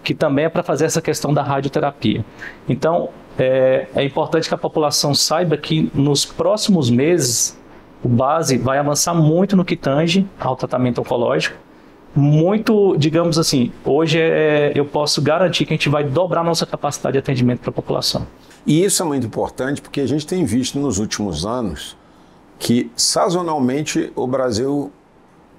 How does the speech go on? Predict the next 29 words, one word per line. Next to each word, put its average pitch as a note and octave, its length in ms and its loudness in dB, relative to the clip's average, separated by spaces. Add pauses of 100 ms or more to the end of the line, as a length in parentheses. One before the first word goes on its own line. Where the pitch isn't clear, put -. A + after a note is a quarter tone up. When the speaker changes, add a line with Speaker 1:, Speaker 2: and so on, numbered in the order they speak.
(100)
Speaker 2:
e, D3 120 4
às A#2 120 2
vezes, G#2 280 -2
o C3+ 80 0
mundo B2 520 -2 (680)
precisam C3+ 640 0
encarar A#2+ 680 -4 (720)
crises F3 640 2
de A#3+ 140 -2
saúde C3 720 -2 (180)
que - 120 -4
têm C#3 180 -2
sido C#3+ 280 -2
mais C#3 320 -2
constantes. G#2+ 560 -6
Ah, G#4 160 -2 (480)
o A2+ 60 -4
maior G#2+ 240 2
exemplo, B2+ 480 -2
dois B2+ 260 -2
mil A#2+ 140 -2
e C3 100 0
vinte, A2+ 520 -4 (460)
com A#2 140 0
a A#2+ 80 -2
pandemia A#2 560 -4
de A#2 100 -4
covid A#2 600 -2
dezenove. G#2+ 600 -4